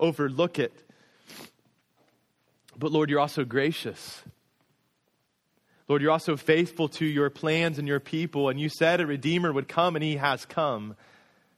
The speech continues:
Lord, help us as your people this morning not to be distracted by the things of this world. Help us not to grow impatient, Lord, as we wait for you to come again, as we wait for the new heavens and the new earth where there'll be no more sin,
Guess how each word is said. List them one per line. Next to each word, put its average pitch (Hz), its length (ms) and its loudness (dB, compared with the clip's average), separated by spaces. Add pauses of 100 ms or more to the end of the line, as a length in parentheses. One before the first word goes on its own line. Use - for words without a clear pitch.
(960)
Lord, 151 160 0
help 160 300 0
us 123 240 -2
as 123 260 -2
your 139 220 0
people 139 340 -6
this 113 220 -12
morning 127 340 -4
not 139 300 2
to 139 120 -8
be 123 220 -4 (220)
distracted 139 840 -2
by 123 140 0
the 120 100 -6
things 135 360 -6
of 110 80 -8
this 113 200 -10
world. 117 280 -2
Help 151 200 -2
us 131 140 -6
not 147 280 0
to 147 60 -6
grow 131 200 0
impatient, 127 1080 -6 (800)
Lord, 151 160 4
as 131 80 -8
we 147 100 -4
wait 151 360 2
for 147 160 -4
you 135 160 -2
to 127 80 0
come 123 200 -8
again, 107 460 -4 (240)
as 131 140 -2
we 143 100 2
wait 156 360 2
for 143 120 -2
the 139 80 -2
new 135 100 -2
heavens 147 440 0
and 127 80 -8
the 123 40 -6
new 123 220 -6
earth 143 320 0
where 131 100 -2
there'll 123 140 -4
be 127 220 -4
no 147 240 2
more 160 180 0
sin, 117 360 -6